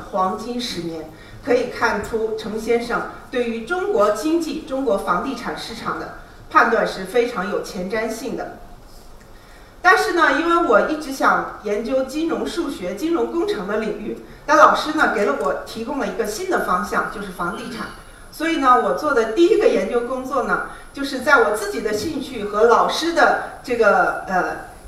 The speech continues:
让我做的研究方向里边呢，找了一个结合点，也就是做的住房抵押贷款支持证券的定价，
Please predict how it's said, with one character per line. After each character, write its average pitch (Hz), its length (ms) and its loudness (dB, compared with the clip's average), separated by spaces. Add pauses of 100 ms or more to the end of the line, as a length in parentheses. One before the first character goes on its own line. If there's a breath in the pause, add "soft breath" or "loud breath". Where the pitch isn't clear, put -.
(120)
让 294 220 4
我 202 180 2
做 339 160 0
的 233 80 6
研 208 220 2
究 269 100 -4
方 262 260 -2
向 233 240 0
里 170 40 -2
边 202 200 -2
呢， 202 140 -2
找 165 160 0
了 175 80 -2
一 202 100 -6
个 233 120 6
结 214 240 0
合 - 200 -2
点， - 220 -2 (320 loud breath)
也 202 120 -8
就 254 140 -6
是 233 120 -2
做 262 240 2
的 - 180 0
住 320 220 -6
房 196 240 0
抵 - 60 -6
押 - 120 0
贷 254 200 0
款 - 280 -6
支 254 160 -10
持 - 140 -10
证 254 240 -4
券 226 200 -8
的 196 80 -4
定 214 240 -10
价， 226 200 0